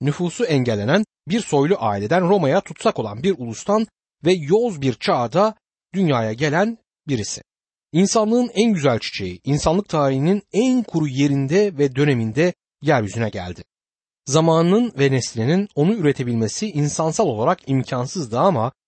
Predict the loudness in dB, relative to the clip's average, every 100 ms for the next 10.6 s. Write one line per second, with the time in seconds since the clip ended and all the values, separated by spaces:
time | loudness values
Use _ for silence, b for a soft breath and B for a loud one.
0 | _ -2 2 2 2 2 2 2 0 -4
1 | -6 -8 -6 -6 -4 2 2 0 _ -6
2 | -2 -2 -4 -12 -18 -20 _ _ _ -2
3 | 0 0 2 2 4 2 0 -4 -4 -2
4 | -2 0 0 0 2 2 2 0 0 2
5 | 2 0 0 0 -2 -2 0 0 2 2
6 | 2 2 2 0 -2 0 2 2 0 -2
7 | -4 -2 0 2 2 2 0 0 -6 -6
8 | -2 0 0 0 -2 0 0 0 2 2
9 | 2 2 0 -2 0 -2 2 0 0 -2
10 | 0 -2 -2 -2 -2